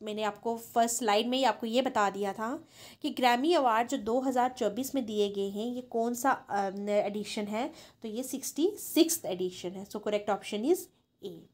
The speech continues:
Next question, by what name was Grammy Awards originally known?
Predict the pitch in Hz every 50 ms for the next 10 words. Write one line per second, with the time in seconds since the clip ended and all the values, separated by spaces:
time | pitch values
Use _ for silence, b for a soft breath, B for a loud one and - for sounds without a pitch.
0 | _ _ _ _ 190 185 - - - - 208 196 196 - - 226 294 392 - _
1 | _ _ _ B B B B B B B B B - 220 302 339 349 311 302 370
2 | 370 403 403 - 311 277 220 185 175 190 202 202 220 208 208 202 202 - 226 214
3 | 208 202 214 247 269 277 262 254 262 277 277 269 - - 202 190 190 180 185 -
4 | 185 185 180 185 180 185 196 208 208 196 196